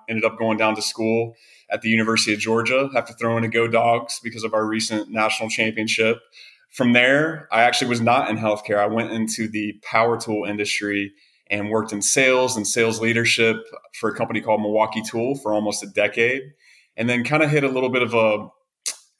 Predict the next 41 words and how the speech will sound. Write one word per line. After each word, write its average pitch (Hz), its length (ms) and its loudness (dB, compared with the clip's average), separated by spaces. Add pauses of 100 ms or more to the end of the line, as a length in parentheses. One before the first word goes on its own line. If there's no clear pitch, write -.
plateau 143 540 4
period 110 360 0
where 107 120 4
I 107 440 0
wanted 123 120 0
to 113 80 0
make 117 160 4
a 113 40 -4
change. 123 800 0
And 110 220 -2
one 117 100 2
of 117 60 2
my 113 140 4
friends 117 520 -2
worked 110 240 -2
at 107 140 4
a 104 60 0
prominent 110 580 0 (560)
medical 113 400 0
device 110 340 2
company, 107 640 0
and 104 160 -6
one 113 160 0
thing 113 160 -4
led 110 200 2
to 113 140 -2
another. 107 380 2
And 104 80 -2
I 104 60 2
started 107 540 2 (480)
in 107 180 -2
medical 110 320 0
device 110 320 0
sales 101 600 0
about 104 240 0 (100)
three 110 200 0
years 110 200 0
ago 101 300 -2
in 101 60 -4
twenty 104 280 -2
nineteen. 101 720 -2